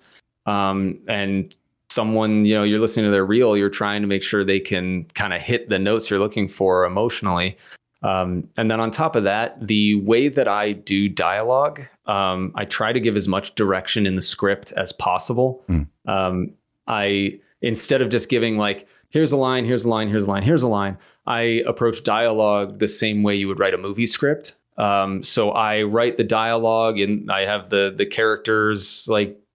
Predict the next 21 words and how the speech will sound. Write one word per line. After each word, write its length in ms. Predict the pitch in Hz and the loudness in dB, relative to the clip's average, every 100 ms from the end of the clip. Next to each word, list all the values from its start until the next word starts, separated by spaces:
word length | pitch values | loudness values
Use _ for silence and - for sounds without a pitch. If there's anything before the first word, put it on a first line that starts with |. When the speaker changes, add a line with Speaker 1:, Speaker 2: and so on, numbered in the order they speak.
| _ - | _ -10
Speaker 1:
the, 440 | 113 107 101 101 98 | -2 2 2 2 0
their 220 | 101 98 | 0 0
names 500 | 101 131 143 131 110 | 0 0 2 0 0
and 100 | 104 | 0
their 80 | 101 | 2
dialogue, 580 | 131 131 127 123 120 104 | 0 2 2 2 2 0
and 140 | 98 | 0
in 140 | 110 107 | 2 4
the 260 | 107 101 - _ _ _ - | 2 0 -8 _ _ _ -4
process 580 | 120 117 - 113 107 117 | 0 0 2 2 2 -2
of, 160 | 101 | 0
like, 280 | 104 104 104 | 0 0 2
the, 180 | 104 101 | 2 2
the 140 | 101 | 0
piece. 480 | - - 123 113 - - - _ - | -2 2 2 2 -6 -16 -20 _ -6
And 220 | 113 104 | -2 0
then 320 | 113 110 110 | 0 0 0
there's 240 | 107 104 | 2 0
descriptors 680 | - 104 - 95 - 117 110 | -2 -4 0 0 2 0 2
of, 180 | 104 101 | 0 0
like, 360 | 104 98 95 | 0 0 -4